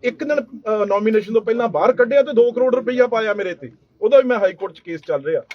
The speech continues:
ਉਹ ਮੈਂ ਜਾਤੀ ਗੱਲਾਂ ਸਭ ਚੱਲ ਲੂੰਗਾ। ਉਹ ਹਜੇ ਹੋਰ ਵੀ ਬਹੁਤ ਜਾਤੀ ਕੀਤੀਆਂ ਨੇ ਪਰਿਵਾਰਿਕ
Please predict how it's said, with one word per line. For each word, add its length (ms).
ਉਹ 80
ਮੈਂ 220
ਜਾਤੀ 420
ਗੱਲਾਂ 200
ਸਭ 200
ਚੱਲ 180
ਲੂੰਗਾ। 360
ਉਹ 160
ਹਜੇ 160
ਹੋਰ 240
ਵੀ 120
ਬਹੁਤ 200
ਜਾਤੀ 300
ਕੀਤੀਆਂ 320
ਨੇ 60
ਪਰਿਵਾਰਿਕ 440